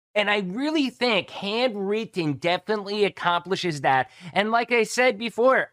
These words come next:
I am impressed. I also love how David essentially said, you know, that he's not stopping there, that we aren't stopping here,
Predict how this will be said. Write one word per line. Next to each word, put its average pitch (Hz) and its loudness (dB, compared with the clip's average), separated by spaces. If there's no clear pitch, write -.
I 285 -2
am 208 2
impressed. 190 -2
I 247 2
also 285 4
love 214 0
how 196 2
David 196 2
essentially 185 0
said, 165 2
you 175 0
know, 165 4
that 156 2
he's 208 -10
not 160 -2
stopping 135 0
there, 101 -4
that 110 -8
we 202 -2
aren't 156 0
stopping 123 -2
here, 95 -8